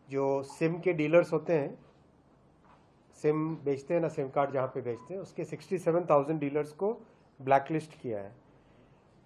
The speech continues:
और उसमें थ्री हंड्रेड एफ़आईआरएस भी register किए। जहाँ पे क्लियरली इंटेंट प्रूव हो रहा था, थ्री हंड्रेड एफ़आईआर रजिस्टर किए।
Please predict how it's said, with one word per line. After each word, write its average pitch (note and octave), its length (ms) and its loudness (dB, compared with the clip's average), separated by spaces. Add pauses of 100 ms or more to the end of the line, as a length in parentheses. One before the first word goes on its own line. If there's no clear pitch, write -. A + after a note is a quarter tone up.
(440)
और D#3 560 8
उसमें G3 440 2
थ्री A3 540 -2
हंड्रेड D#3+ 500 2
एफ़आईआरएस E3+ 680 4
भी E3 60 -2
register B2 440 -8
किए। G#2 320 -16 (1500)
जहाँ D3 140 6
पे F3+ 140 2
क्लियरली F3 560 4
इंटेंट E3+ 540 0
प्रूव E3+ 160 0
हो E3 140 6
रहा D#3+ 100 4
था, G3+ 180 2
थ्री E3+ 280 0
हंड्रेड D#3+ 240 2
एफ़आईआर D3 400 6
रजिस्टर A2+ 380 -8
किए। G#2+ 420 -16